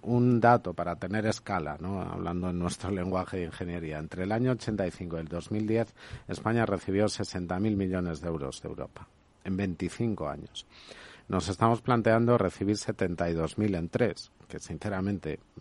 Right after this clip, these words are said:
me da igual que sean cinco, ya estaría bien, ¿no? Si sobre todo están bien, bien orientados. Por tanto, es, es un salto, mm,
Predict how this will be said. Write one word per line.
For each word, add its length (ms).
me 140
da 120
igual 220
que 120
sean 240
cinco, 420
ya 120
estaría 420
bien, 280
¿no? 200
Si 220
sobre 320
todo 180
están 320
bien, 340
bien 240
orientados. 400
Por 160
tanto, 380
es, 320
es 260
un 100
salto, 680
mm, 260